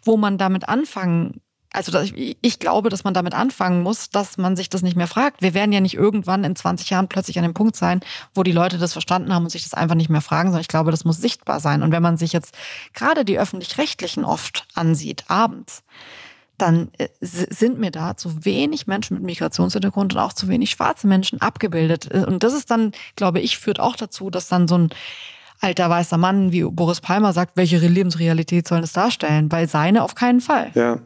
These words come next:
Speaker 2: wir ha-, ich habe auch mir den Spaß gemacht, mir mal anzuschauen, wie viele schwarze Menschen zu dieser Palmer-Situation in den großen Leitmedien geschrieben haben.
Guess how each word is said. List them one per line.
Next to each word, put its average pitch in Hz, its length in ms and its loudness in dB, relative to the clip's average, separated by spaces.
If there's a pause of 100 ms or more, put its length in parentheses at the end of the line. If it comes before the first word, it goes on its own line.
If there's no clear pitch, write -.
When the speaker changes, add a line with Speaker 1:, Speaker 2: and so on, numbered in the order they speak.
(320)
Speaker 2:
wir 127 160 2
ha-, 120 260 -2
ich 139 120 -6
habe 139 120 -2
auch 143 300 -2
mir 131 180 0
den 123 100 -2
Spaß 113 260 -4
gemacht, 135 320 -4
mir 123 80 4
mal 117 100 2
anzuschauen, 127 560 0 (300)
wie 131 100 2
viele 131 300 2
schwarze 120 400 0
Menschen 135 480 2 (240)
zu 127 480 2
dieser 127 300 0
Palmer-Situation 120 840 2
in 123 120 4
den 117 100 6
großen 117 260 4
Leitmedien 113 520 4
geschrieben 135 400 4
haben. 107 240 -2